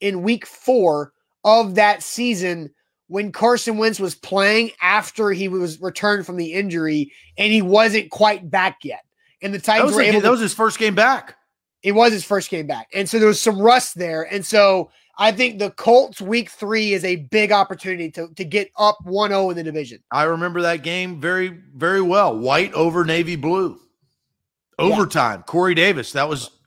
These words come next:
Speaker 2: that was Corey Davis's one highlight of his Titans career.
Speaker 1: Uh, well, he had some more than that, but,
Speaker 2: That
Speaker 1: um,
Speaker 2: was one of, like, five.
Speaker 1: Dennis or Denise, uh, says, "Free agency hasn't ended. We'll make a move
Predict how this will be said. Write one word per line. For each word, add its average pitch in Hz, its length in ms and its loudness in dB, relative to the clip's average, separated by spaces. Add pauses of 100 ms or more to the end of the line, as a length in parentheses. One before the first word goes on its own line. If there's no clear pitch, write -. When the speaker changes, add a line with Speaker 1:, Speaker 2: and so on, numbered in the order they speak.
(260)
Speaker 2:
that 147 80 0
was 165 200 -2
Corey 180 320 0
Davis's 165 600 -2
one 170 240 0
highlight 151 540 2
of 139 60 -8
his 131 120 -8
Titans 151 280 -4
career. 113 360 -10 (160)
Speaker 1:
Uh, 117 180 -14
well, 131 120 -14
he 151 80 -6
had 147 160 -4
some 127 120 -16
more 110 140 -16
than 87 80 -20
that, 62 220 -20
but, 104 200 -18 (140)
Speaker 2:
That 208 160 4
Speaker 1:
um, 180 120 4
Speaker 2:
was 185 220 0 (580)
one 170 240 -4
of, 165 120 -2
like, 151 200 -2
five. 78 280 -8 (840)
Speaker 1:
Dennis 262 440 4
or 226 120 6
Denise, 220 720 2
uh, 214 300 4
says, 214 260 -2
"Free 240 240 2
agency 247 260 -2
hasn't 226 240 4
ended. 202 320 -2
We'll 196 240 0
make 208 260 -2
a 190 80 -4
move 190 380 2